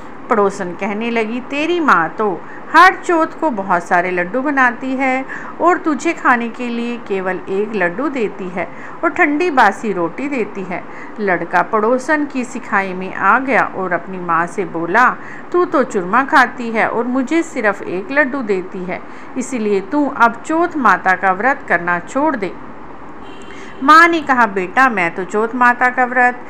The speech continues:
तेरे ही सुख और शांति के लिए करती हूँ, मैं यह व्रत नहीं छोड़ सकती।"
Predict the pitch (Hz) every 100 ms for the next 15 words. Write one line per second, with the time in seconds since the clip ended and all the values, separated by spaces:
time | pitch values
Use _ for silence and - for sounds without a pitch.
0 | - - - 294 302 349 349 339 - 311
1 | - 269 269 277 247 240 262 - 262 254
2 | 247 226 214 - 247 254 254 262 294 339
3 | 285 262 208 196 196 - 190 240 320 294
4 | 226 - 180 - 98 -